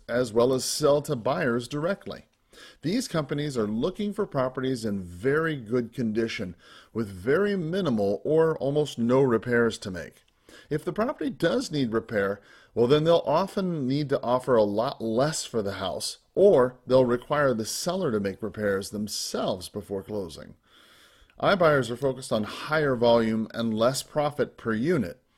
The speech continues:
And as of right now, iBuyers are not active in all areas, as they tend to focus on only very active areas with property values around two hundred and fifty thousand, as well as certain ages. Now,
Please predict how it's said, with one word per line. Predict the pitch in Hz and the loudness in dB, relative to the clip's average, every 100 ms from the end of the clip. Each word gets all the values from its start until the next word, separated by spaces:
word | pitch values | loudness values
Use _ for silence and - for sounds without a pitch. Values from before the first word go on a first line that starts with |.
| _ _ - | _ _ -8
And | 120 | -2
as | 160 233 | 0 0
of | 294 | -2
right | 262 220 | -2 -4
now, | 156 170 143 104 - | -2 0 2 0 0
iBuyers | 139 196 156 147 131 120 | 0 2 2 4 4 2
are | 113 | 0
not | 131 196 - | 0 -2 -2
active | 147 170 127 110 | -4 -2 -2 0
in | 110 | -2
all | - 143 139 | 0 2 2
areas, | - 147 127 95 - - _ - | 2 0 0 0 -6 -14 _ -6
as | 107 104 | -2 0
they | 113 | 0
tend | 107 160 165 | 0 -2 -2
to | 135 | -4
focus | - 202 208 123 - - - | -2 0 0 -2 -4 -14 -6
on | 123 131 131 - | -2 -2 -4 -4
only | 170 208 208 | 0 2 0
very | 165 107 156 185 180 170 - | -2 -2 0 2 0 -4 -4
active | 123 139 139 110 | -4 -4 -2 0
areas | 107 104 104 - - | 2 0 -2 -8 -10
with | 127 131 | -8 -2
property | 185 208 190 | 0 0 0
values | 120 110 110 113 117 | 2 4 4 0 0
around | 113 147 143 120 | 0 0 0 -4
two | 131 | -2
hundred | 123 113 107 | 0 0 0
and | 107 | -2
fifty | 107 98 117 | -4 -6 -6
thousand, | 113 147 143 90 87 90 | -4 0 0 -4 -10 -8
as | - 120 | -4 0
well | 151 170 110 | 2 4 2
as | 107 | 0
certain | - 113 135 | 0 0 0
ages. | 135 160 110 87 - - _ _ _ _ _ _ _ _ _ - - - | -2 -4 -8 -12 -16 -18 _ _ _ _ _ _ _ _ _ -20 -20 -12
Now, | - 147 | -2 -2